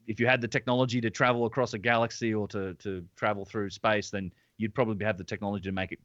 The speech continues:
to make it perfect. Um, so I d-, yeah, I don't, uh,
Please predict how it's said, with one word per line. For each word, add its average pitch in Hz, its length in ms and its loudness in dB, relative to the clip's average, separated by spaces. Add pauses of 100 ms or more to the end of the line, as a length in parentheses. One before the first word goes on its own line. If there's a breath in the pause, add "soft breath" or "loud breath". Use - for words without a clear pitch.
(160)
to 104 80 -6
make 95 220 -2
it - 100 -12
perfect. - 440 -2 (600)
Um, 98 360 0 (640)
so 127 160 6
I 139 60 8
d-, 135 140 2
yeah, 135 160 6
I 143 80 6
don't, 165 340 4
uh, 113 340 2